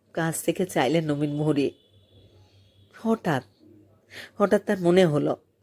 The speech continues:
এতদিন যেন তিনি ছোট বউয়ের বুকের কষ্টটা কখনো বুঝতে পারেননি। আজ এই নির্জন নিঝুম রাতে ছোট বউয়ের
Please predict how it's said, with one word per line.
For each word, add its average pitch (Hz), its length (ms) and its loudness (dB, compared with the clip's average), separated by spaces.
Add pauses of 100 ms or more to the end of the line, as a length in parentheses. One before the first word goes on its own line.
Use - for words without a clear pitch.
(640)
এতদিন 175 540 -4
যেন 185 240 2
তিনি 180 320 0 (520)
ছোট 170 300 -2
বউয়ের 175 400 6 (480)
বুকের 156 440 -6
কষ্টটা 196 520 -2
কখনো 208 380 0
বুঝতে 170 400 -2
পারেননি। 143 560 -2 (1200)
আজ 160 280 -2
এই 160 100 0
নির্জন 156 540 -2
নিঝুম 160 460 0
রাতে 143 380 -2 (580)
ছোট - 280 -8
বউয়ের 175 340 2